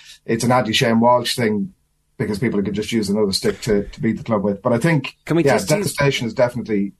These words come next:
Speaker 1: um, one word that's been used.
Speaker 2: Devastation,
Speaker 1: Um,
Speaker 2: is that what you said? Sorry, I interrupted you. Devastation, is that
Speaker 1: Uh,
Speaker 2: what you said?
Speaker 1: it, w-, yeah, that, that's definitely w-, uh, one tone that's coming through, that, like, people are, um, for the players and for everybody else, like, look,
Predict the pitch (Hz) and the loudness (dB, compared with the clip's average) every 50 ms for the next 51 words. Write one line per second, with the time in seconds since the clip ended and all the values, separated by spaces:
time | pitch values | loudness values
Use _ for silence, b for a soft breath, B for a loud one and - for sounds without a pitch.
0 | _ _ 110 107 104 101 98 98 95 95 - 131 127 123 117 117 113 104 95 101 | _ _ 0 0 2 2 2 0 -2 -2 0 0 2 4 4 2 2 2 0 -2
1 | - - 113 110 110 110 107 101 95 - - - 151 147 123 110 104 - - - | -2 -2 -2 -2 -2 -2 -2 -2 -4 -4 -2 0 0 2 2 2 2 2 2 0
2 | - - 104 95 92 92 104 123 131 113 107 120 - - 107 95 95 87 90 - | 0 -2 -2 -4 -2 -2 -2 -2 -2 -2 -4 -4 -4 -2 -2 -2 -2 -2 -2 -2
3 | 98 101 95 - - 104 104 95 104 104 110 117 104 82 78 - - - - 123 | -2 -4 -4 -4 -4 -2 -2 0 -2 -2 -4 -4 -6 -8 -8 -10 -6 -2 -2 0
4 | 120 120 104 131 120 113 92 92 90 - - - - - - 117 113 - - - | 0 0 0 0 0 0 0 -2 0 0 0 0 0 0 0 0 -2 -2 -8 -20
5 | - _ _ _ _ _ _ _ - 160 151 - - 151 147 - - 165 160 160 | -20 _ _ _ _ _ _ _ 0 0 0 0 2 0 0 0 0 2 2 4
6 | 165 160 - 151 156 135 - 165 160 139 - 165 151 143 147 127 131 127 127 123 | 4 4 4 2 2 2 2 0 0 2 2 0 2 2 2 2 2 2 2 2
7 | 131 147 - - 127 123 120 117 113 110 110 110 - 135 131 131 131 123 113 127 | 0 -2 0 0 0 2 2 2 2 0 0 -2 -2 -2 0 0 0 0 0 0
8 | 123 120 120 113 110 107 - - 113 104 98 - - 110 107 101 101 95 - 101 | 0 0 0 -2 -4 -6 -6 -6 -6 -6 -4 -4 -4 -4 -2 -2 -4 -4 -4 -4
9 | 95 95 92 - 110 104 104 104 98 95 95 92 90 87 - _ _ - 110 98 | -4 -4 -4 -6 -6 -4 -2 -2 -2 0 -2 -2 -4 -8 -12 _ _ -4 -2 0
10 | 95 92 92 90 90 85 78 71 - _ _ _ _ _ - - 139 113 113 - | 0 0 -2 -4 -6 -8 -10 -12 -14 _ _ _ _ _ -4 -2 -2 -2 -2 0
11 | 147 151 151 147 147 147 135 131 123 113 - - 117 117 - - 131 127 104 104 | 2 4 4 6 6 4 4 2 2 0 -2 -4 -4 -2 0 0 0 0 0 0
12 | 110 117 117 117 113 - - 120 113 - 147 151 | -2 0 0 0 0 0 -2 -2 -2 -2 -2 -4